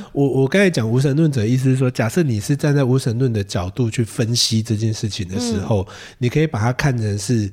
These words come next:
Speaker 1: 它就，它就，它就是像一个幸运物，带给这个人力量。
Speaker 2: 嗯。
Speaker 1: 可是你是一个有信仰的人去看这件事情的时候，它就是一个真的神明加持过的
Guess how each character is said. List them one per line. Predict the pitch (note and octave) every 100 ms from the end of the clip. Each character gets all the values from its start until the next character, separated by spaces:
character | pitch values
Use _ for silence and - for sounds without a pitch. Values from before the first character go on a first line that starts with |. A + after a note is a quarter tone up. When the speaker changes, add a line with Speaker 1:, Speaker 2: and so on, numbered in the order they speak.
| - -
Speaker 1:
它 | - E3
就， | G3
它 | - E3+
就， | F3+ E3+
它 | -
就 | E3+
是 | E3 - E3
像 | - C#3
一 | B2+
个 | A2+
幸 | - C#3 A#2+
运 | A2 A2+
物， | A2 F#2+ - - -
带 | D3+
给 | G#2+ F#2+
这 | A#2 A#2
个 | G#2
人 | F2+ F#2+
力 | G2+ F#2+
量。 | G2+ E2 -
Speaker 2:
嗯。 | G#3+ G#3
Speaker 1:
可 | G3+
是 | F#3
你 | F#3+ B2
是 | F3
一 | F3
个 | C3+
有 | A2
信 | - D#3
仰 | A#2+ F#2
的 | F#2+
人 | F2+
去 | G2
看 | C3+ C#3+ A#2
这 | A#2
件 | A#2
事 | G#2+ B2
情 | - F2+
的 | F2
时 | -
候， | F#2+ G#2 - - -
它 | - D#3+
就 | D3
是 | C3+ C#3+
一 | B2+
个 | B2 G2+
真 | F#2+ C#3+ C#3+
的 | A#2+
神 | - A2
明 | A2 G2
加 | G#2
持 | G#2 G2
过 | G#2 G2+
的 | F#2+